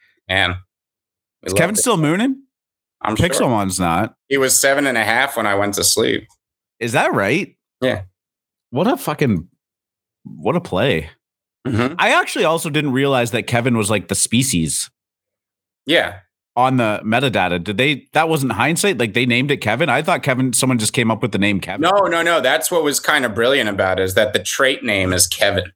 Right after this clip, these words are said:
Speaker 2: That's amazing. I had no idea. Yeah, one sold a minute ago for eight and a half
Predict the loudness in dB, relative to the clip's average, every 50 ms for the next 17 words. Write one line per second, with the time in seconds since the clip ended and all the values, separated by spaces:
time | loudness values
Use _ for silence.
0 | _ _ _ _ _ _ _ _ _ _ _ _ _ -2 -2 0 0 0 -2 0
1 | 0 0 0 0 0 -2 -4 -2 0 0 2 0 0 0 -2 0 0 0 0 0
2 | 0 0 0 2 2 0 0 -2 -2 -2 0 0 0 0 0 0 0 0 0 2
3 | 2 2 2 2 0 0 0 0 -2 -2 -2 -4 -4 -4 -2 0 0 0 0 -2
4 | -8 _ _ _ -4 -2 -2 0 -2 -2 0 0 0 0 0 -2 -6